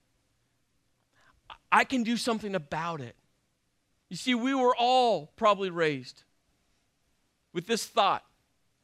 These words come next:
being said to us by a coach, a teacher, a parent, the combination all, of all of them. "Just work harder and you can accomplish anything. Give your best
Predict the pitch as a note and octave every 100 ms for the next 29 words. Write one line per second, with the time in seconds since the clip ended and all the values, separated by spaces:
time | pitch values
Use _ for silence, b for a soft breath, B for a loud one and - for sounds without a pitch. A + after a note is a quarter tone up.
0 | _ _ _ _ - F#3+ E3+ F#3 E3 C3
1 | - C3+ - A3+ A3 A3 - b b b
2 | - C#3 - A3+ A3 - G3+ F#3+ F3 B
3 | - C#3+ - G#3+ A3 A3 G#3+ G3+ b _
4 | F3 - G#3 G3+ G#3 G#3 - G3 F#3+ F3
5 | - F#3 F3+ G3+ G#3+ G3+ A#3 G#3+ b b
6 | b _ _ _ _ _ _ D3+ - D3+
7 | G3+ G3 - F3+ E3+ A#2+ G2+ - D3 D#3
8 | D#3 C3+ - D3+ D3 - C#3+ C3+ A#2 G2+
9 | G#2+ _ _ _ _ _ b b - D3
10 | G#3+ E3+ G3+ G3+ C#3 G3 D3+ - - -